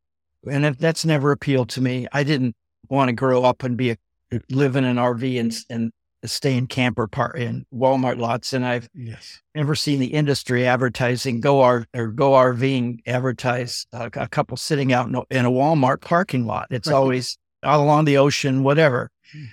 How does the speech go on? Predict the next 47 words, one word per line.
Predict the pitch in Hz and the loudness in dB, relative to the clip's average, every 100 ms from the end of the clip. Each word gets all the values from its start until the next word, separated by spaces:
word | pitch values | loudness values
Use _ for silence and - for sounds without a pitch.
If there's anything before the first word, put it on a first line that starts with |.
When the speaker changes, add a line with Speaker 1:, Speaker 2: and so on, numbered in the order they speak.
| _ | _
Speaker 1:
But | 120 143 | 0 0
the | 120 | 0
fact | - 151 139 151 | 0 2 2 0
is, | 139 | 0
a | 131 | 2
lot | 123 120 | 2 2
of | - | -2
people | 131 120 | -6 -6
do | 110 160 160 | 0 2 2
that | 120 123 | 0 -2
today | - 123 127 | -4 -2 -2
because | 123 113 127 120 | -4 -4 -6 -6
campgrounds | - 135 117 - 127 127 - - | -4 -4 -4 -6 -4 -4 -4 -2
are | 127 123 120 _ - | 0 0 -2 _ -4
packed | 120 127 - - - _ _ | 0 0 -4 -16 -20 _ _
Speaker 2:
Hmm. | 123 110 | -14 -2
Speaker 1:
or | 123 131 127 | 2 4 2
they're | 127 123 120 123 117 - _ | 0 -2 -2 -4 -4 -8 _
too | - 139 | -4 -2
expensive | - 135 127 - 151 - | -2 0 0 0 -4 -4
for | 131 | -6
just | 117 127 - | -6 -6 -4
going | 131 127 | -2 -2
and | 131 | -4
sleeping | - 135 127 127 | -4 -4 -4 -6
for | 127 123 | -6 -4
eight | 123 123 | -4 -2
hours. | 120 123 120 117 - | 0 0 0 -4 -6
Although | 160 165 185 | -2 2 4
that | 220 - | 2 0
seems | 196 170 | -4 -4
to | - | -4
be | 143 143 | -2 -2
improving. | - - 143 123 120 127 123 | -2 -2 -2 0 -2 -2 -4
There | 127 - | -4 -8
seems | - - 123 | -12 -8 -8
to | - | -8
be | 117 131 | -4 -2
a, | 120 | -2
a | 123 | -2
lot | 127 131 - | 2 2 2
more | 131 123 117 - | -2 -4 -6 -6
campgrounds. | 127 120 - 113 117 120 - - | -4 -4 -6 -8 -8 -10 -14 -8
Speaker 2:
Are | 156 220 | -4 -2
there? | 247 | -2
Speaker 1:
Yes. | 147 170 160 - - _ _ _ | 2 4 4 2 -8 _ _ _
Since | - - 175 165 - | -6 0 0 0 -6